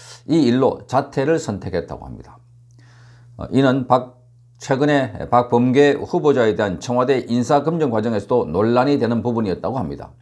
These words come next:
어, 고등학교를 자퇴했기 때문입니다. 박 후보자는 자퇴 이후에도 한동안 방황을 이어갔고 그 다음은 그가 책에 이런 내용들을 적고 있습니다.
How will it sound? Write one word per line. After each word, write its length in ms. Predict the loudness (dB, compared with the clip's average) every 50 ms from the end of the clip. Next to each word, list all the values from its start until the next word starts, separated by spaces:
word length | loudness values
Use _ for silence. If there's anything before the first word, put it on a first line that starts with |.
| _ _ _ _ _ -20 -20 _ _ -20 -20
어, 220 | -20 -18 -18 -16 -4
고등학교를 640 | 0 2 4 4 4 4 2 0 -2 -2 0 -2 -2
자퇴했기 640 | -2 -2 -2 -2 -2 -4 -4 -2 -2 -4 -4 -4
때문입니다. 500 | -4 -4 -2 -4 -4 -6 -8 -10 -14 -18 -20 -20 -20 -20 -20 -20 -20 -20 -20 -20 -20 -20 -20 -20 -20 -20 -20 -20 -20 -8 0
박 120 | 2 2 2
후보자는 540 | 4 2 2 4 4 4 4 4 2 2
자퇴 320 | 2 2 2 2 2 2 2
이후에도 440 | 4 4 6 6 4 4 4 2 0
한동안 400 | 0 0 0 2 2 0 0 2
방황을 540 | 2 2 4 4 4 4 4 2 0 -2 0
이어갔고 720 | 2 2 2 2 2 0 -2 -2 -2 -2 -2 -2 -6 -12 _
그 120 | -4 0
다음은 340 | 4 4 4 4 4 0 -2
그가 240 | -2 -2 0 0 -2
책에 300 | -2 -4 -4 -2 0 0
이런 640 | -2 0 -2 -2 -2 -2 -2 -6 -8 -10 -12 -12 -14 -18 -16
내용들을 600 | -12 -8 -2 0 2 2 2 2 0 0 0 -2
적고 240 | -2 -6 -6 -4 -6
있습니다. 460 | -6 -6 -8 -10 -10 -10 -12 -12 -14